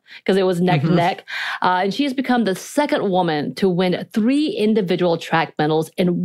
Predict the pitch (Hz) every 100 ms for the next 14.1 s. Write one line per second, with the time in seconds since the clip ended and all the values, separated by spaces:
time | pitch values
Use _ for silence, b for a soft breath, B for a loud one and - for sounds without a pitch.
0 | 180 208 208 - 196 180 165 165 160 -
1 | 170 127 - - - - 170 - - B
2 | B - 185 180 254 - - 185 - -
3 | - 117 - - - - - 196 - 208
4 | 220 226 214 208 190 196 185 185 180 175
5 | 180 170 165 165 165 175 175 170 160 156
6 | 160 165 - - - 311 311 311 269 269
7 | 294 320 - 220 214 214 214 202 196 175
8 | 170 190 196 185 175 160 160 156 156 -
9 | 214 220 214 B B - 196 196 202 202
10 | 202 - 202 190 190 196 190 175 - 175
11 | 175 180 185 190 190 B B - 180 175
12 | 165 165 214 254 247 247 208 - 196 185
13 | - 175 180 170 165 165 147 - 240 226
14 | 226